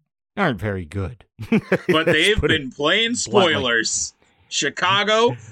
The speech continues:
Speaker 2: Toronto,
Speaker 1: And
Speaker 2: I'm looking at you.
Speaker 1: <laughs> On the other hand, L A F C playing better at the end of the season, getting Carlos Vela back, sneaking into the playoffs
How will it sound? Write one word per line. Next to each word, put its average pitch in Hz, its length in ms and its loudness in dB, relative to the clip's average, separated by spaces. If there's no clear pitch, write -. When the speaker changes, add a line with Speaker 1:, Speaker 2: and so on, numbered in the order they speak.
Speaker 2:
Toronto, 143 580 4
Speaker 1:
And - 80 0
Speaker 2:
I'm 127 160 0
looking 147 380 0
at 180 80 -2
you. 135 560 -2
Speaker 1:
<laughs> 101 280 -12
On 104 140 -10
the 165 120 -2
other 220 140 0
hand, 131 360 -2
L 170 180 -2
A 165 120 0
F 151 120 -2
C 139 560 -4
playing 143 300 -2
better 123 260 -2
at 107 140 -4
the 110 140 -6
end 127 100 -4
of 110 80 -8
the 104 100 -4
season, 107 520 -4
getting 110 260 -8
Carlos 101 400 -4
Vela 113 420 -4
back, 98 460 -6
sneaking 175 800 0
into 170 260 0
the 123 80 -4
playoffs 127 640 -4